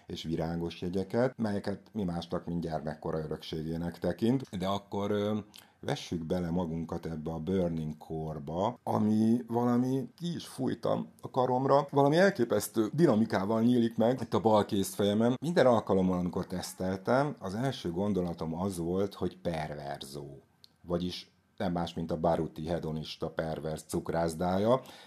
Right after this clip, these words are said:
de ez valahogy nem annyira perverz, és nem annyira dekadens.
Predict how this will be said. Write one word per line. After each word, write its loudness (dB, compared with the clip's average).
de -2
ez 0
valahogy 0
nem -4
annyira 4
perverz, 0
és -4
nem 4
annyira 4
dekadens. -6